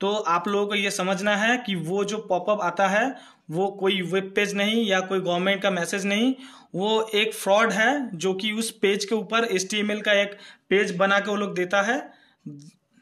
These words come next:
जैसे कि आप लोग झांसा में पड़ जाओ, ठीक है। तो आप लोग सभी सतर्क रहे और इस तरीके से फ्रॉड होने से बचे और अवेयर रहे। और कुछ ऐसा आता है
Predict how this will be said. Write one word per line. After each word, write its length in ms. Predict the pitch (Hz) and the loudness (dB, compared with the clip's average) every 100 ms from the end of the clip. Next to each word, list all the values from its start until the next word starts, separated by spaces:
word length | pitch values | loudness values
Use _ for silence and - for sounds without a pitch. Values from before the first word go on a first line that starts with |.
| - | -14
जैसे 340 | 156 180 185 | -4 -2 -2
कि 80 | 208 | 0
आप 140 | 202 202 | 0 0
लोग 160 | 226 | -2
झांसा 300 | 175 170 196 | -2 -2 0
में 140 | 196 180 | 0 0
पड़ 120 | 160 | -2
जाओ, 200 | 143 131 | -2 -6
ठीक 240 | 131 196 170 | -6 -8 -6
है। 120 | 143 131 _ _ _ _ _ _ _ _ - _ _ _ _ _ - | -10 -12 _ _ _ _ _ _ _ _ -20 _ _ _ _ _ 0
तो 60 | |
आप 200 | 170 175 208 | 2 2 0
लोग 120 | 208 | 0
सभी 220 | - 208 | -2 -2
सतर्क 400 | - 196 226 226 | -2 0 0 2
रहे 260 | 208 214 254 254 - - - | 2 4 2 0 -10 -20 -4
और 120 | 170 | -2
इस 140 | 196 - | -2 0
तरीके 240 | 220 220 | 0 0
से 120 | 214 226 | 0 -2
फ्रॉड 360 | 226 196 208 | 2 4 4
होने 240 | 185 208 214 | 2 0 0
से 180 | 240 262 277 - _ _ - 151 - _ - 151 | 0 0 -2 -10 _ _ -20 -20 -20 _ -14 -2
बचे 320 | 190 190 175 - - _ _ _ _ _ | 0 2 -2 -4 -10 _ _ _ _ _
और 140 | 165 202 | 2 2
अवेयर 420 | - 175 208 220 | 2 2 2 2
रहे। 260 | 202 165 127 - _ _ _ _ | 2 0 -4 -8 _ _ _ _
और 100 | 170 | 0
कुछ 180 | 240 - | 0 -2
ऐसा 220 | 208 208 208 | -2 2 4
आता 280 | 196 220 196 | 4 4 2
है 200 | 131 | 0